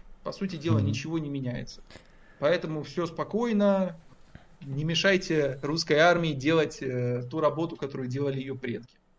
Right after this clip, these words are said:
Speaker 2: А как ты смотришь на сближение России с Китаем? Сейчас тоже все вот эти либералы топят за то, что Китай от нас отвернётся и так далее, но мы видим, наоборот,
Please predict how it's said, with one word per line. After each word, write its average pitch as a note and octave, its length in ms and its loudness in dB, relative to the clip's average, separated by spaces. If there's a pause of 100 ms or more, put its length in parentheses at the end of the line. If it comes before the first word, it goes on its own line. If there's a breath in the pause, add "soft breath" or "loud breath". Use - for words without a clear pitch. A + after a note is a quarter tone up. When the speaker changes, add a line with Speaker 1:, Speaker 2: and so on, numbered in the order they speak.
(520 loud breath)
Speaker 2:
А G#2 140 -4
как C#3 240 2
ты C3+ 100 0
смотришь B2 600 -2
на A2+ 500 0
сближение A2 680 -2
России A2 300 -2
с A2 80 -8
Китаем? C3+ 580 2
Сейчас - 300 -8
тоже G#2 260 -2
все G#2 300 -2
вот G2+ 100 -2
эти G2+ 180 -6
либералы G#2+ 520 0
топят G#2 320 -4
за G#2+ 100 -2
то, A2 140 -2
что - 180 -16
Китай G#2+ 340 0
от G2+ 80 -2
нас G2+ 280 -4
отвернётся A#2+ 760 -2
и G2+ 100 2
так G2+ 180 -4
далее, A2+ 340 4
но G2 140 -2
мы G#2 180 -2
видим, G#2 240 -2
наоборот, G#2 460 2